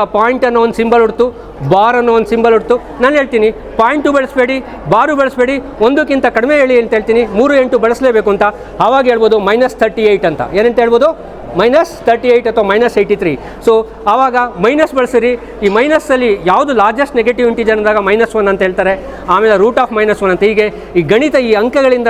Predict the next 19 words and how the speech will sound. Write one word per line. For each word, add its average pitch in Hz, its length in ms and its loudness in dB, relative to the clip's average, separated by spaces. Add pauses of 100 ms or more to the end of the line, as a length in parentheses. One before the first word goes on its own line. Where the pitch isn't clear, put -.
ನಾವು 196 160 0
ಬೆಳೆಸ್ತಾ 202 380 0
ಬೆಳೆಸ್ತಾ 196 340 0
ಹೋಗ್ಬೋದು. 180 360 0
ಅದರಿಂದ 240 200 0 (460)
ಯಾವುದೇ 254 320 2 (140)
ವಸ್ತು 262 320 -4
ಇಲ್ಲಿ 226 160 0
ನೀವು 220 120 2 (100)
ನೋಡ್ತಾ 254 320 2
ಇರುವಂಥದ್ದು 208 520 0 (320)
ಸಾಕಷ್ಟು 240 460 0
ಗಣಿತ 233 200 2 (120)
ಕಲಿ-, 226 340 -2
ಕಲಿಸ್ತಾ 214 300 0
ಹೋಗುತ್ತೆ. 214 280 2 (360)
ಅದಕ್ಕೋಸ್ಕರ 262 520 0
ನಾನು 202 200 0
ದಾರದುಂಡೆ 240 400 0